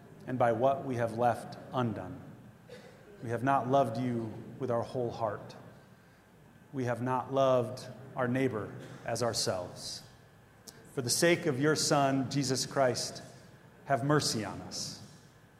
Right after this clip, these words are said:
Forgive us, renew us, and lead us,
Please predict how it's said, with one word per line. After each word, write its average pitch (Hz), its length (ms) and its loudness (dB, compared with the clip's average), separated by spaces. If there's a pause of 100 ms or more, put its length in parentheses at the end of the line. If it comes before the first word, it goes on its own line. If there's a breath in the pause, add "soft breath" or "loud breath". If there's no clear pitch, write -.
(140)
Forgive 131 340 4
us, - 500 -4 (400)
renew 139 440 6
us, - 460 -6 (320)
and 127 220 0
lead 139 200 4
us, - 480 -4